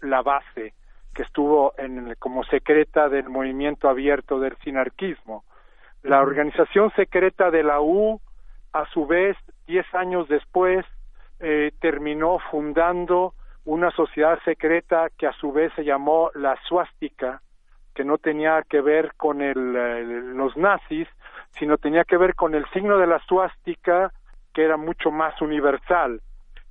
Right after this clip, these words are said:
Speaker 1: y que fue la que dirigió en buena medida la Guerra Cristera. Y luego en los años treinta surgieron las legiones, que después se transformó en la base del sinarquismo,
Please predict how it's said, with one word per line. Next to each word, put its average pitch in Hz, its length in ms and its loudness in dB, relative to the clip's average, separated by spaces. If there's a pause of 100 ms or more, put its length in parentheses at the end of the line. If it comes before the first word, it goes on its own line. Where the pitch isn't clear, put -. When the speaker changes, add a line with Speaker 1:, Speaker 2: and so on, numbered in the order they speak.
Speaker 1:
y 208 240 -2
que 175 200 0
fue 185 220 2
la 180 180 2
que 165 180 -4
dirigió 170 720 0
en 151 200 -6
buena 175 300 2
medida 165 640 0 (300)
la 147 200 0
Guerra 165 340 0
Cristera. 139 760 -2 (760)
Y 160 120 -6
luego 180 320 2
en 175 60 -2
los 165 160 0 (100)
años 170 480 0 (520)
treinta 165 680 0 (460)
surgieron 170 640 2
las 147 160 0
legiones, 175 760 0 (400)
que 147 80 2
después 151 360 0
se 180 100 0
transformó 147 600 0
en 165 80 -2
la 151 120 2
base 151 420 0
del 123 520 -4 (120)
sinarquismo, 160 920 0